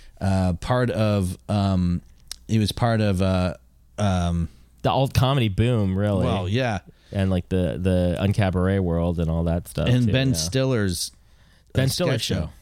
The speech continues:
Speaker 2: Yeah.
Speaker 1: which I loved.
Speaker 2: I
Speaker 1: Like,
Speaker 2: love, yeah, I grew up with that show, yeah.
Speaker 1: Me too. Like, Manson and, like, I, w-, some of my favorite sketches came out of that show. That show was still, I think, is, like, not given the credit that it should.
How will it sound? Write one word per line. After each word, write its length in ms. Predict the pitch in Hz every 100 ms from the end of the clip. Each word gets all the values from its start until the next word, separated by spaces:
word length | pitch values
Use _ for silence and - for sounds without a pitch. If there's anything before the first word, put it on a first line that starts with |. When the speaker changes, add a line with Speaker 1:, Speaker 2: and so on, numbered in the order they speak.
| - -
Speaker 2:
Yeah. 160 | 92 92
Speaker 1:
which 220 | 82 -
I 180 | - 131
loved. 720 | 113 107 117 123 110 92 87
Speaker 2:
I 120 | 90 156
Speaker 1:
Like, 100 | 123
Speaker 2:
love, 160 | 110 -
yeah, 200 | 101 107
I 80 | 113
grew 220 | 104 101
up 160 | -
with 120 | 85 80
that 200 | 80 -
show, 260 | 71 73
yeah. 200 | 78 80
Speaker 1:
Me 160 | 117 127
too. 360 | - 131 117
Like, 200 | 98 104
Manson 720 | 101 104 110 135 - 160 156 131
and, 220 | 90 85
like, 300 | 90 85 - - - - - _ -
I, 140 | 104
w-, 300 | 95 123 117
some 200 | - 139
of 80 | 117
my 100 | 98
favorite 340 | - 110 98
sketches 480 | - 98 87 87 78
came 220 | - 90 85
out 120 | 82
of 120 | 78
that 160 | 82 76
show. 260 | - 90
That 200 | 101 120
show 240 | - 123 110
was 340 | 95 82 -
still, 360 | - - 208 180
I 120 | 131
think, 260 | 107 123 104
is, 260 | 98 85 87
like, 200 | 95 92
not 440 | 117 113 110 -
given 300 | 131 101 98
the 60 | 87
credit 400 | - 101 90 -
that 140 | 85
it 60 | 65
should. 340 | - 92 80